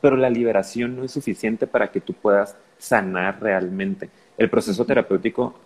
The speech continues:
Speaker 1: implica otro montón de cosas, que tú aprendas habilidades, que haya un acompañamiento, que se genere un vínculo seguro, profesional, ético. Bueno, un montón de
Speaker 2: Tantas
Speaker 1: cosas, ¿no?
Speaker 2: cosas, sí, sí. Y sobre todo eso, que, que un desborde emocional,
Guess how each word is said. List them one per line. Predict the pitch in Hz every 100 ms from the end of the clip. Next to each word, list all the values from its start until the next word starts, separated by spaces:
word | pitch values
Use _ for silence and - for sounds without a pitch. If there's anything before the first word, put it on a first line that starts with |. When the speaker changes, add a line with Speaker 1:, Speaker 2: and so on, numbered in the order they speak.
| -
Speaker 1:
implica | 113 104 107 95 117 120
otro | 113 131
montón | 120 95 92
de | 98
cosas, | - 113 - 101
que | 104
tú | -
aprendas | 104 107 113 127
habilidades, | 117 101 90 90 98 117 -
que | 107
haya | 107
un | 113
acompañamiento, | - 107 101 90 87 95 110 -
que | 107
se | 104
genere | - 95 92
un | 101
vínculo | 92 101 117 113 95 92 - -
seguro, | - 113 95 - 104 110 135 123
profesional, | 104 - 95 95 90 92 101 117 117
ético. | - 87 120 - - 104 90 - _ _ _ - - - - - - - -
Bueno, | 98 98 90 -
un | 113
montón | 113 104 117
de | 104
Speaker 2:
Tantas | - -
Speaker 1:
cosas, | 196 196 202 -
¿no? | 196 185 180
Speaker 2:
cosas, | 180 -
sí, | 196 190 196 196 196 196
sí. | 190 202 196 - -
Y | 247
sobre | 240 240 240
todo | 233 247 277
eso, | 285 339 - 233
que, | - 208 190 196 - _ _ _
que | 254
un | 254 262
desborde | 311 285 302 294
emocional, | 311 311 302 - 214 202 214 269 320